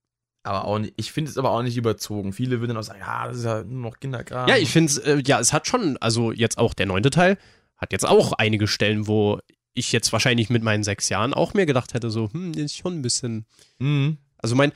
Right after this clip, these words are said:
Speaker 2: mein, meine, meine Kind-, mein Kindheitsgruselteil, den ich aber noch überlebt hab, das war Harry Potter eins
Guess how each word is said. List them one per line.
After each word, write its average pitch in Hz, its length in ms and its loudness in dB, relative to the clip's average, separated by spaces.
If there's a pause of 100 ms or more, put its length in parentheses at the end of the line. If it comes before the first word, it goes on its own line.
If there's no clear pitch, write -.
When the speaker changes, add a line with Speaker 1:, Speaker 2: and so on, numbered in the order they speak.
(140)
Speaker 2:
mein, 156 280 2
meine, 147 400 4
meine 131 240 2
Kind-, - 300 -4
mein 131 200 0
Kindheitsgruselteil, 147 2000 0
den 135 140 2
ich 139 120 2
aber 135 140 2
noch 131 140 0
überlebt 127 420 2
hab, 147 140 2
das 127 200 -2
war 120 220 0
Harry 120 180 0
Potter 117 300 -6
eins 101 320 -6